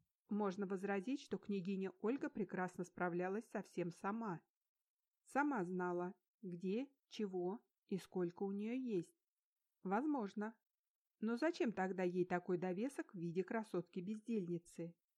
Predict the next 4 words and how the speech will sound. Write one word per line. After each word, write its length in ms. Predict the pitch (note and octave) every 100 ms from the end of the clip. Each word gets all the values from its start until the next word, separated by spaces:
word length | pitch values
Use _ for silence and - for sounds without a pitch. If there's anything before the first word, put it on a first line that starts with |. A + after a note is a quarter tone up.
| _ _ _ _ _ _ -
Малуша 500 | G3 G#3 E4 F4+ -
была 280 | F#3+ G3+ G3+
дочерью 640 | G3+ D4+ - B3+ A#3 A#3 _
Малолюбичанина, 1400 | G#3 A#3+ C#4 C4 - B3 B3 D4 - C4+ F#3+ F3 E3+ E3+